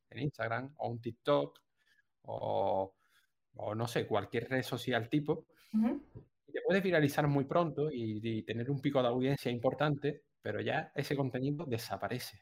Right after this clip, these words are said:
Speaker 1: a los pocos días desaparece. Es como un hilo. Por ejemplo, yo tuve un hilo viral en enero de,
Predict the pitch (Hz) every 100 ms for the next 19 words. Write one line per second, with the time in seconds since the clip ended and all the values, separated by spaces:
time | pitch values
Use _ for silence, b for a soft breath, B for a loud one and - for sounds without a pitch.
0 | - 92 95 - 98 104 107 143 143 -
1 | 147 139 113 98 - 110 - _ _ _
2 | _ _ _ _ _ 110 127 131 139 123
3 | 131 107 90 - 110 - 123 110 110 120
4 | 127 135 131 131 131 151 190 208 120 107
5 | 107 113 113 113 117